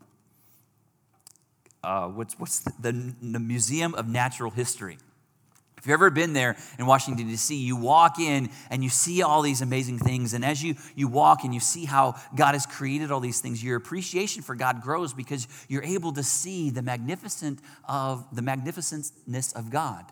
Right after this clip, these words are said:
And you're moved in, in a different way. You, you grow in your appreciation for who God is and how he's created all things. But your response to the, the Natural History Museum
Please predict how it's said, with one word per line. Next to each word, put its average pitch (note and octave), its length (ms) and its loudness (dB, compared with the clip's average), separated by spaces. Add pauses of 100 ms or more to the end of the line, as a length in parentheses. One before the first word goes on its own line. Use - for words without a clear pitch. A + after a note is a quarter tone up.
(880)
And D3+ 120 -2
you're E3 120 2
moved B3 480 0
in, G3 200 -4 (180)
in D#3 60 -4
a E3 60 2
different E3+ 360 2
way. D3+ 300 4
You, C3+ 140 2 (160)
you C#3+ 140 -2
grow F3+ 260 4
in A#3+ 80 -4
your G#3+ 120 0
appreciation E3+ 720 -2
for C3 120 -8
who D3+ 160 -4
God C3+ 220 0
is C#3+ 200 0
and A#2 120 -8
how C3 160 -6
he's - 160 -8
created C#3 400 -8
all G2 100 -8
things. - 720 -20 (1300)
But E3+ 120 -6
your D#3 80 0
response G#3 720 2
to F3+ 60 -6
the, C#3+ 200 -2 (240)
the C3 260 -4
Natural D#3+ 360 2
History E3 400 -2
Museum G#2 680 -4